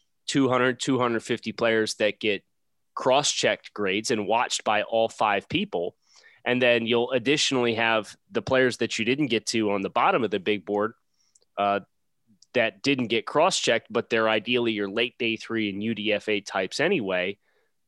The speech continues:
not everybody watched those players, but you still have those players graded as well. So it's a cool way for everybody to assemble their own big board, because we want every scout to have a working knowledge of the entirety of the draft class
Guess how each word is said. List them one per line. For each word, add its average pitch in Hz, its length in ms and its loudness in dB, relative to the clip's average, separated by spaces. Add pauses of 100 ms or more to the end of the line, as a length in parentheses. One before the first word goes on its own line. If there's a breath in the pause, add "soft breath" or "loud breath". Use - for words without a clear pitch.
(140)
not 135 240 2
everybody 131 380 2
watched 127 320 0
those 123 180 2
players, 117 320 0
but 117 240 -2
you 139 80 0
still 127 260 2
have 127 300 0
those 131 240 2
players 113 400 0
graded 101 380 -4
as 90 160 -12
well. - 320 -6 (540)
So 139 260 4
it's 135 160 2
a 135 40 0
cool 175 320 4
way 151 200 4
for 135 200 -2
everybody 139 600 2
to 113 400 0 (840)
assemble 160 460 2
their 160 200 4
own 143 160 4
big 113 180 -2
board, 92 220 -6
because 123 260 -2
we 131 80 0
want 135 260 2
every 147 220 2
scout 120 360 0
to 117 80 2
have 117 140 0
a 113 80 0
working 117 500 -2
knowledge 104 340 -2
of 104 100 -6
the 104 100 -6
entirety 92 480 -6
of 90 60 -14
the - 40 -20
draft 85 300 -6
class - 360 -12